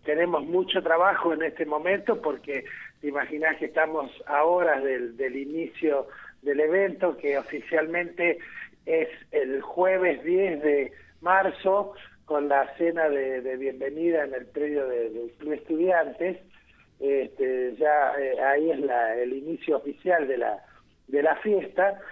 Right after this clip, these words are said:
así que, que, este, con toda la, ultimando detalles y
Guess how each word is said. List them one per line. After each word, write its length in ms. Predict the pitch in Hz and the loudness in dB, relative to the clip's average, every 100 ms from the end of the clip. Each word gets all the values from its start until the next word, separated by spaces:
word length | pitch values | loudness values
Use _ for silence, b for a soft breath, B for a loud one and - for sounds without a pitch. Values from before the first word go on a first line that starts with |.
| B | B
así 260 | 147 147 180 | -2 -2 0
que, 160 | 170 160 - | 0 -2 0
que, 640 | 160 147 143 135 120 139 | 2 2 2 0 -2 -6
este, 360 | - 135 123 120 | -8 -6 -6 -4
con 420 | 143 139 135 135 - | -4 -4 -8 -10 0
toda 280 | 170 175 160 | 2 4 4
la, 240 | 143 135 | 2 2
ultimando 680 | 147 143 156 160 185 185 170 | 0 -4 -4 0 2 2 2
detalles 640 | 165 - 185 185 - 202 - - | 2 2 2 2 0 -2 -2 -10
y 300 | 156 147 139 | -8 -6 -8